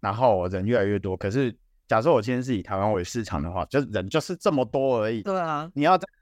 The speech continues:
Speaker 1: 这样打，就是如果你接下来再扩大，那你就是再去打同质性的这些人的生存空间嘛。
Speaker 2: 嗯。
Speaker 1: 可是这个事情会变很危险，会变成是你最后，因为台湾的基数太小的情况之下，那就变就是大家会互相残杀嘛。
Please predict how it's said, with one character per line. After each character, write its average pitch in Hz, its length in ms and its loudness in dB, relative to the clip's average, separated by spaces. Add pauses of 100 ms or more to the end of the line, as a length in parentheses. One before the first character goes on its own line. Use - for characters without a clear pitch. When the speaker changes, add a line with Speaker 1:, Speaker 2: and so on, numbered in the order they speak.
(140)
Speaker 1:
这 165 40 -6
样 151 140 -4
打， 120 260 2
就 196 140 0
是 202 140 2
如 147 180 2
果 190 80 4
你 120 140 0
接 165 180 0
下 175 80 6
来 147 80 6
再 156 220 2
扩 147 200 -2
大， 139 160 2
那 151 140 2
你 110 60 0
就 127 120 0
是 131 200 -4
再 131 120 4
去 131 140 0
打 95 240 2
同 101 220 -6
质 101 180 -8
性 101 300 2
的 80 220 -2
这 123 120 0
些 107 240 0
人 92 220 -2
的 80 240 0 (500)
生 123 180 4
存 107 160 2
空 98 220 2
间 95 180 2
嘛。 92 160 -2
Speaker 2:
嗯。 170 380 -4 (100)
Speaker 1:
可 127 120 0
是 139 60 0
这 190 180 0
个 - 80 -16
事 - 160 -18
情 120 180 0
会 143 180 4
变 131 240 2
很 104 160 -4
危 90 220 0
险， 92 240 -2
会 120 100 0
变 117 200 2
成 98 80 -4
是 113 260 -4 (300)
你 113 180 -4
最 160 240 4
后， 151 160 2
因 165 80 0
为 190 60 4
台 131 160 0
湾 147 100 2
的 120 140 2
基 131 280 -2
数 120 240 -2
太 120 240 2
小 95 220 -4
的 85 80 -10
情 107 180 -4
况 113 220 -2
之 98 180 -10
下， 92 360 -4
那 147 120 2
就 151 120 4
变 143 180 2
就 127 100 0
是 127 80 2
大 120 200 4
家 - 20 2
会 131 60 0
互 120 240 -6
相 110 180 0
残 - 220 -8
杀 82 260 -6
嘛。 78 80 -8